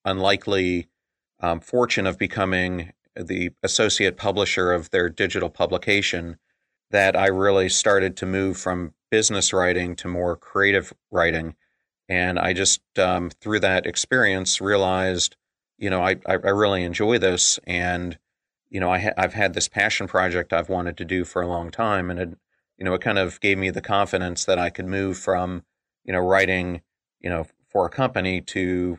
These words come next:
really writing for myself, uh, which is a, a big change of, of voice. Um, but the, the underlying reason for Passion Struck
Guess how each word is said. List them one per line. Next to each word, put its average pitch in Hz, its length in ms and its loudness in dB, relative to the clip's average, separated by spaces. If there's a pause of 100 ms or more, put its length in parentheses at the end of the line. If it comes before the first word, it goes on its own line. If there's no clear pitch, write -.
really 95 480 2
writing 90 300 0
for 90 160 -4
myself, - 580 -2 (540)
uh, 90 160 2
which 90 240 -2
is 95 100 2
a, 87 200 4
a 95 100 4
big 90 300 0
change 90 340 -2
of, 87 380 -2
of 92 120 -2
voice. 85 440 -2 (580)
Um, 90 380 2 (200)
but 107 280 0
the, 98 280 6
the 104 140 0
underlying 110 540 4
reason 101 480 0
for 120 260 -2
Passion 92 420 -2
Struck 90 520 -2